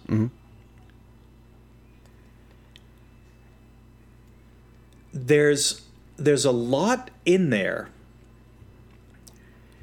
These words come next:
Speaker 2: that I think is speaking towards not just where Garibaldi's going right now, but about where the series is pivoting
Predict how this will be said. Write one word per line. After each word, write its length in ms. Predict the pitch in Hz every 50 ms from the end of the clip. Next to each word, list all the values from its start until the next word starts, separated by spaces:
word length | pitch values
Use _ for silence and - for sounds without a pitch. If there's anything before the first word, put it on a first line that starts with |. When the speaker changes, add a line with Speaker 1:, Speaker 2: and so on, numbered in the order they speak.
| - - - -
Speaker 2:
that 500 | - 135 - 127 127 123 123 117 - - - - - - - - - - - - - - - - - - - - -
I 140 | - 123 127 123
think 640 | 127 - - - 208 214 226 233 220 - - - -
is 200 | 165 151 - -
speaking 680 | - - - - 165 151 143 151 - 151 147 139 127
towards 760 | - - - 147 135 127 123 120 117 113 110 - - - - 160
not 340 | 147 143 143 147 - -
just 400 | - - 143 135 120 - - -
where 340 | 139 127 127 135 131 127 127
Garibaldi's 840 | 120 - 131 120 120 117 110 - 127 123 123 127 120 123 120 110 -
going 400 | - 139 123 113 113 110 107 107
right 300 | 110 107 101 101 - -
now, 440 | 127 135 143 139 117 98 95 92 - - - - - - - - - - - - - - - - - - - - - - - - - - - - - - - -
but 160 | - 156 143
about 440 | 143 139 - 156 147 143 143 139 135
where 240 | 135 143 147 147 147
the 120 | 127 131
series 840 | 123 - - - - - - 202 208 220 214 190 170 160 143 120 123
is 160 | 135 117 -
pivoting 840 | - - - - - 196 214 175 143 107 101 95 92 92 92 101